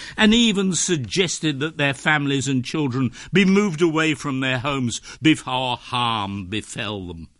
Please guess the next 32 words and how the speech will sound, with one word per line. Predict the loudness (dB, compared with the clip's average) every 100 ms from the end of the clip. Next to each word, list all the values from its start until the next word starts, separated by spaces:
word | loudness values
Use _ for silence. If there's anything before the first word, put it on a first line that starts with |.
| _ -20 -20 -4
though | -2 0
so | 0 -2
far | -2 -2
none | 0 0
of | 2
his | 0 -2
followers | -4 -4 -4 -4 -6 -6
have | -6 -4
succumbed | -6 -6 -4 -2 0 -2
to | -4
these | -2 -2 -2
extremes. | -6 -6 -6 -4 -2 -4 -6 -10 _ _ _ _ -20 -20 -20 -20 -18 -20 -20 0
When | 4 6 4
what | 2 -2
was | -2 -4
probably | -2 2 2 2 2
a | 2
grenade | 0 2 2 4 4 4 2 -2 -4
was | -8 -8 -6
thrown | -2 0 0 -2
at | -6
a |
procession | -6 -4 -2 -2 0 0
of | 0 0
demonstrations | 0 0 0 0 0 0 -2 -4 -2
which | -2 -4 -8 -8
Suthep | 0 0 0 -4 -8 -6
was | -6 -4 -2
leading | -2 0 2 2
near | 2 0
Chulalongkorn | -2 0 2 2 2 0 0 0 2
University | 2 2 2 0 0 -4 -6